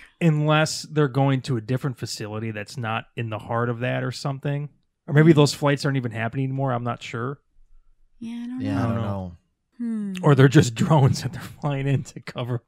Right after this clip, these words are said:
Speaker 1: up
Speaker 3: Right.
Speaker 1: the accident, you know?
Speaker 3: Right.
Speaker 1: I don't know.
Speaker 3: Taking a little bit of a right turn here, or a left
Speaker 2: <laughs>
Speaker 3: turn, or just a, a, a
Speaker 2: U-turn?
Speaker 3: going through a
Speaker 2: <laughs>
Speaker 3: going through a roundabout <laughs> or something.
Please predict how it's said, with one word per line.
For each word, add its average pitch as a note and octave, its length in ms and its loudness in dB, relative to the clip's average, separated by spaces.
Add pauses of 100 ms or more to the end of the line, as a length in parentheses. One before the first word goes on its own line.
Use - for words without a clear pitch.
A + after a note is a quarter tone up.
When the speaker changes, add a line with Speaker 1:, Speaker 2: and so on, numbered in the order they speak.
Speaker 1:
up B2+ 220 -12 (800)
Speaker 3:
Right. F3 200 0
Speaker 1:
the C3+ 160 4
accident, A#2+ 500 -6
you G#2+ 100 -20
know? A2 140 -14
Speaker 3:
Right. D#2+ 160 -6
Speaker 1:
I D2+ 60 -6
don't B2 300 -14
know. - 60 -14 (540)
Speaker 3:
Taking C4+ 340 0
a F#3 60 2
little E3 260 4
bit D#3 160 2
of C3 120 0
a A2+ 220 -2 (540)
right C3 260 2 (120)
turn G#2+ 540 0 (160)
here, A2+ 200 2
or A2+ 200 4
a G#2+ 120 4
left B2+ 340 2
Speaker 2:
<laughs> - 20 4
Speaker 3:
turn, B2 360 2
or G#2+ 160 0
just G#2 300 -4
a, F2+ 140 -6 (240)
a, G#2+ 60 -6 (300)
a A3+ 120 2
Speaker 2:
U-turn? A#3+ 420 -2 (240)
Speaker 3:
going A#2+ 180 4
through - 360 4
a C4+ 280 4
Speaker 2:
<laughs> - 60 0
Speaker 3:
going D3+ 180 8
through D3+ 140 6
a B2+ 80 8
roundabout C3+ 720 6 (160)
<laughs> C4+ 160 2
or D#3 160 8
something. C3 480 2